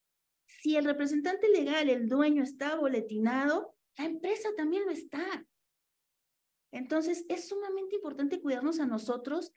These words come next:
y al negocio. Hay que estarnos monitoreando. ¿Qué estrategias tienen hoy para el manejo de su,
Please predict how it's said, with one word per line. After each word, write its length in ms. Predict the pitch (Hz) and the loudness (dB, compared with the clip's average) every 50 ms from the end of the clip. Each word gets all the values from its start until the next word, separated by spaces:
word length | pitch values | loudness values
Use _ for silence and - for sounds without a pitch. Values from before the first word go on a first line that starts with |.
| _ _ - | _ _ -8
y 100 | - - | -4 -2
al 120 | 240 233 | 0 0
negocio. 600 | 233 233 233 240 285 359 381 - - 285 233 214 - | 0 -2 0 0 0 -2 -2 -2 -4 -6 -6 -6 -4
Hay 160 | - 247 269 | -2 -2 -2
que 80 | 269 339 | -2 -2
estarnos 500 | 330 330 - 320 320 320 330 330 330 330 | -4 -2 0 0 2 4 6 4 4 6
monitoreando. 880 | 311 285 262 254 233 226 - 226 226 247 262 277 262 247 208 202 208 - _ _ _ _ _ _ _ _ _ _ _ _ - | 4 4 4 2 2 0 -2 -2 0 0 2 2 2 2 0 -2 -6 -10 _ _ _ _ _ _ _ _ _ _ _ _ 2
¿Qué 100 | - 403 | 4 4
estrategias 920 | 415 415 - 440 440 427 427 - 381 381 381 - - 370 370 349 - - - | 4 4 0 -4 -4 -4 0 4 4 4 4 4 0 0 0 -2 -4 -6 -2
tienen 440 | - 294 294 294 294 294 285 294 285 | 2 4 6 6 6 4 2 0 0
hoy 220 | 226 247 262 294 | 2 2 2 2
para 240 | 285 - 262 247 240 | 0 -2 -4 -4 -2
el 100 | 220 208 | -2 -2
manejo 460 | 202 202 202 208 202 - - - 233 | -2 -2 -2 -4 -4 -6 -6 -6 -6
de 100 | 240 226 | -6 -6
su, 160 | - 226 214 | -6 -6 -6